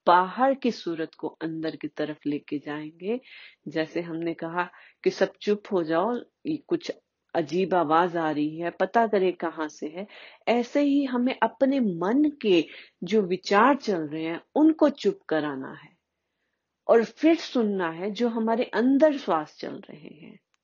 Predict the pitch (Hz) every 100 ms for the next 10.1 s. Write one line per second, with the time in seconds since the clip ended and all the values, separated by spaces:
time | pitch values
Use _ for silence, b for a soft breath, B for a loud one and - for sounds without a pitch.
0 | _ b b b b - 156 196 - 190
1 | 185 202 180 - 185 170 180 - _ 208
2 | 226 254 226 208 180 175 170 160 B B
3 | _ - 214 - - 320 311 - 202 170
4 | 156 147 139 - _ _ _ _ _ _
5 | - 220 - - 339 339 254 190 180 175
6 | 165 156 143 151 _ _ _ _ _ _
7 | _ _ _ _ 294 320 - - 220 220
8 | - 214 214 - - 214 233 247 269 285
9 | 277 - - 190 202 294 - - 190 156